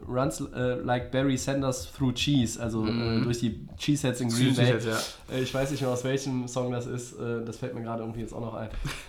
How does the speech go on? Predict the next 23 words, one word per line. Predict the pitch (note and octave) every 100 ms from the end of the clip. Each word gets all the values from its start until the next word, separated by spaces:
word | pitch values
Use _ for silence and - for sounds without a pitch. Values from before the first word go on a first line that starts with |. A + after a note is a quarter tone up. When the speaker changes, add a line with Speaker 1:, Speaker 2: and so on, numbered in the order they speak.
| -
Speaker 1:
Ähm, | B2 A#2+
Barry | A#2+ E3+
Sanders, | D#3+ D#3 F3 - - - - -
ja, | C3 E3 F#3
auch | - A#2
da | C#3+ F#3
natürlich, | F3+ D#3 C#3+
die |
Lions | C#3+ C#3 E3+ F3
vermissen | - - D3 F#3 A3 E3
so | C3+
jemanden, | B2 A#2 A2 - G#2
ne? | A#2+ G3
Und, | - B2 A#2+ A#2+ A#2+ -
ähm, | A#2+ A#2+ A#2 A#2 A#2 A#2 - -
Speaker 2:
Ja, |
das | A#2 -
sind | -
alles | C#3+
so | D#3
ältere | C#3+ D#3 D#3
Spieler, | C#3+ - D3+ D#3 D3+
die | C3+ C#3+